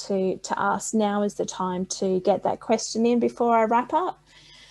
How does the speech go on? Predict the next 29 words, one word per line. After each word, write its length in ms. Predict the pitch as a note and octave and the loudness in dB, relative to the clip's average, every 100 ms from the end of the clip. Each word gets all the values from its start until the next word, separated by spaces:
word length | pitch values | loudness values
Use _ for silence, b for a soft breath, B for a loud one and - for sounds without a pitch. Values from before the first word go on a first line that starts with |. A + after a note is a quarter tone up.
| B - | B 0
Um, 440 | A#3 A#3 A3+ A#3+ - | 4 6 4 2 6
but 180 | C4+ | 6
yeah, 220 | - D4 C#4 | 8 6 6
basically, 840 | C#4 C#4+ - D4+ - A#3+ A3 - | 6 4 0 0 6 6 6 2
when 180 | A3 G#3+ | 0 0
it 100 | - | 0
comes 260 | A3+ A3+ - | 0 0 -2
to 80 | |
social 400 | A#3+ A3+ G#3+ - | -4 0 0 0
media, 500 | G3 G3 G3 F#3+ F#3 F#3 | -2 0 0 0 -2 0
there 140 | G#3 | 4
is 160 | G#3+ G#3+ | 4 2
a 40 | |
bit 120 | A3 | 0
of 80 | G#3 | 0
a 40 | G3 | -4
strategy 640 | - G3 G3 G3 G3 G3 | -4 -2 0 -2 0 -2
to 360 | - - G3 F#3+ | -2 -2 0 0
having 320 | G3+ G3 G#3 | -2 0 0
your 80 | F3+ | -2
pillars, 580 | - A3+ C4+ F4+ - B B B B B | -2 2 4 2 -2 B B B B B
having 280 | - G3+ F#3+ | 0 2 0
a 60 | |
hashtag 560 | - G#3+ - - A3 A3 | -2 -6 -6 -4 -2 -2
strategy, 480 | - A3 G#3+ G#3+ G#3+ | -2 0 0 2 -2
and 100 | G#3 | 0
having 280 | G#3 G3 | -2 -2
a 40 | F#3 | -4
plan. 480 | - F#3 F3+ F3 | -6 -6 -4 -6